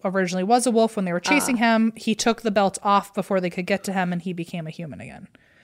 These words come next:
Speaker 1: But then, like, where was the
Speaker 2: What?
Speaker 1: belt? Was he just holding it the whole time when they,
Speaker 2: Good
Speaker 1: like,
Speaker 2: point.
Speaker 1: arrested him?
Speaker 2: Good point. Satanic
Speaker 1: Um,
Speaker 2: belt.
Speaker 1: So he apparently made a deal with the devil, or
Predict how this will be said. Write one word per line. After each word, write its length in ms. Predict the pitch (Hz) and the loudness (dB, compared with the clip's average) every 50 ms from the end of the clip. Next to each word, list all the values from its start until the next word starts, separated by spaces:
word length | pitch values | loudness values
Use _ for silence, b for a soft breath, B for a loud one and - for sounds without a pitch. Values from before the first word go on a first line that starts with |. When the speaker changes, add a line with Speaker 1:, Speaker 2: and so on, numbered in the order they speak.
| b b b b b b b b b b b - | b b b b b b b b b b b 4
Speaker 1:
But 60 | 233 | 6
then, 140 | 285 285 269 | 8 8 8
like, 180 | 269 254 254 | 8 8 8
where 140 | 262 247 247 | 8 8 8
was 140 | 240 233 214 - | 8 6 4 6
the 80 | - 220 | 6 4
Speaker 2:
What? 140 | 202 - - | 4 4 4
Speaker 1:
belt? 400 | - 233 277 208 156 165 - - | 8 8 8 8 6 2 -2 0
Was 160 | 208 196 190 | 2 2 2
he 60 | 196 196 | 2 2
just 160 | 202 - - | 0 0 0
holding 320 | - 185 175 175 190 202 | 0 0 0 2 2 2
it 100 | 214 208 | 0 0
the 80 | - 226 | -2 0
whole 120 | 240 240 | 0 0
time 240 | 226 - 254 254 254 | 0 2 2 4 6
when 80 | 240 240 | 6 6
they, 100 | 233 220 | 6 6
Speaker 2:
Good 80 | 208 | 4
Speaker 1:
like, 120 | 208 226 - | 2 0 0
Speaker 2:
point. 400 | 226 202 196 185 175 160 - 202 | 2 2 4 4 2 2 0 -2
Speaker 1:
arrested 280 | 190 190 - 240 226 | -2 -2 -2 -4 -2
him? 200 | 233 269 302 320 b b b b b b b b b b b b - | -2 -2 -4 -4 b b b b b b b b b b b b -6
Speaker 2:
Good 180 | 202 185 - | -6 -6 -4
point. 320 | - 196 185 - - 214 _ - | -6 -6 -6 -6 -6 -8 _ -10
Satanic 480 | - - - 220 226 220 208 208 202 202 | -8 0 4 6 6 8 8 6 6 4
Speaker 1:
Um, 60 | 202 | 2
Speaker 2:
belt. 340 | 190 175 170 165 - - - b b b b b b b b b | 2 2 0 0 -2 -6 -14 b b b b b b b b b
Speaker 1:
So 180 | b - - 160 | b 6 6 6
he 180 | - 277 247 226 | 8 6 4 6
apparently 480 | 214 220 - - 262 262 269 277 269 262 | 4 2 4 6 6 6 6 6 6 6
made 200 | 247 226 214 220 | 8 8 8 8
a 80 | 214 196 | 6 4
deal 300 | 180 - 220 214 214 214 | 4 2 4 4 4 4
with 160 | 214 202 - | 4 2 2
the 100 | - 190 | 0 -2
devil, 600 | 180 - 202 196 196 196 196 190 185 180 180 - | 2 4 4 4 6 6 6 6 8 6 4 4
or 220 | - 196 190 180 | 2 2 2 0